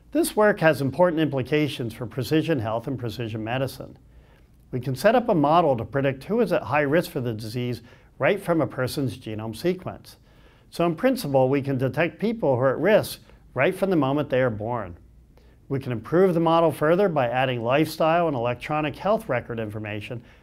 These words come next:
to make it even more accurate. In fact,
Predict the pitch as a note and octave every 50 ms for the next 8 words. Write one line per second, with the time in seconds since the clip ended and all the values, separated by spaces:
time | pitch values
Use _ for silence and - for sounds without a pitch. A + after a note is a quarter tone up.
0 | _ - - D3 D#3+ F3 F3 G3 F3+ - G3+ F#3+ G#3+ G#3 G#3 E3 C3+ B2+ C3 C#3
1 | C3 A2+ G#2 G2 F#2 - - C2 - - - - - - - - - - - _
2 | - A2+ G#2+ G#2 - E3 F#3 F#3 D3+ A#2+ G#2+ - -